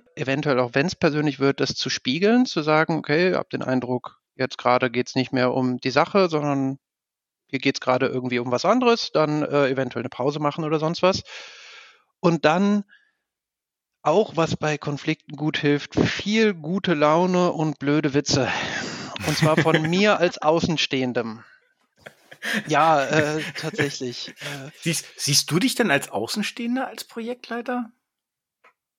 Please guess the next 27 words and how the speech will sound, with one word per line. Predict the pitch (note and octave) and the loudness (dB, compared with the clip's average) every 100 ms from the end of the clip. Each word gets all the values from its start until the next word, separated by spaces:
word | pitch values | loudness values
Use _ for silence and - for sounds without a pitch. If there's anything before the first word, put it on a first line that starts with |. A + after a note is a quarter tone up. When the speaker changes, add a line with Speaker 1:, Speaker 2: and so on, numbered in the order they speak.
| _ _ | _ _
Speaker 1:
Ja, | D3 F3+ B3+ | 0 2 2
in | G#3+ | 2
dem | G#3 | 0
Sinne | G3 F#3+ F3+ | -2 -4 -4
schon, | C#3+ B2+ B2 - | -2 -4 -6 -8
ähm, | - D#3 E3 E3 | 0 0 2 0
weil | D#3+ | 0
ich | G#3 - | -2 -4
bin | - G3 G3 F#3+ - - - | -2 0 0 -2 -6 -14 -20
lösungsneutral. | D3+ D#3+ F#3+ F3 D#3 C#3+ C3+ - A2 A#2 A#2 B2 - - - _ _ _ - - _ | -2 2 2 0 0 0 0 0 -4 -4 -10 -12 -14 -18 -20 _ _ _ -20 -20 _
Äh, | - E3 E3+ D#3 | 2 6 6 4
wenn | C#3 G3 | 2 2
der | G#3 F#3 | 4 2
Kunde | - - G3+ G#3 D#3+ F3+ G#3+ - - _ | 0 -2 0 4 4 6 4 0 -6 _
eine | C#3+ D3+ C#3+ | -2 0 0
Lösung | C#3 F3 F#3 D#3+ | 2 0 0 -2
haben | C#3 C#3+ D#3 C#3+ | 2 2 0 0
will, | C#3+ C#3+ D3 | 2 4 2
die | C#3 C#3+ C#3+ | 0 -4 -6
für | - C#3 | -4 -4
den, | - C#3 C#3+ C#3+ D3 D3 - _ _ _ | 2 4 4 4 2 0 -6 _ _ _
die | C3+ D3 C#3+ - _ _ _ _ _ _ _ _ _ _ _ _ _ _ _ _ | _ -2 -2 -8 _ _ _ _ _ _ _ _ _ _ _ _ _ _ _ _
unglei-, | A3 F#3+ E3+ F3+ | 2 6 6 4
unglaublich | - A3 G3 F3 E3 E3+ E3 - | 2 0 4 2 2 -2 -2 0
alte | D3+ D#3+ - D#3+ D#3 D#3 | 2 2 2 2 2 0
Technologien | - C#3 C#3 C3 B2+ C3 B2+ | 0 0 2 -2 0 0 0
einsetzt, | A#2+ A#2 A#2 A2+ - - | -2 -4 -4 -6 -8 -14